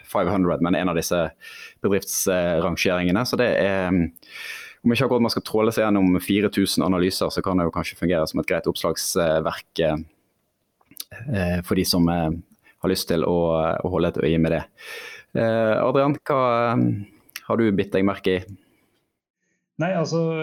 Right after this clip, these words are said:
Speaker 2: hva har jeg bitt meg merke i? Jeg tenkte jo egentlig å anbefale noe så, så enkelt som, eh,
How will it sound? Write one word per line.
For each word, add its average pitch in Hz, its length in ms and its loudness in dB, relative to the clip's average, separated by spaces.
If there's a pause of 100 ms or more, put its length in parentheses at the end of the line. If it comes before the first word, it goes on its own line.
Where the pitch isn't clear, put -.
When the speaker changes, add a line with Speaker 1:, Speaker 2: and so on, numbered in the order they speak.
(640)
Speaker 2:
hva 139 140 2
har 135 180 2
jeg - 100 -10
bitt - 100 -16
meg 127 80 -2 (120)
merke - 160 -10
i? 131 280 -4 (420)
Jeg 156 400 -4
tenkte 156 240 0
jo 175 80 4
egentlig 170 240 2
å 143 140 6
anbefale 123 500 0
noe 131 160 0
så, 135 160 -6 (1040)
så - 160 -4
enkelt 139 400 0
som, 117 320 -2
eh, 113 220 -6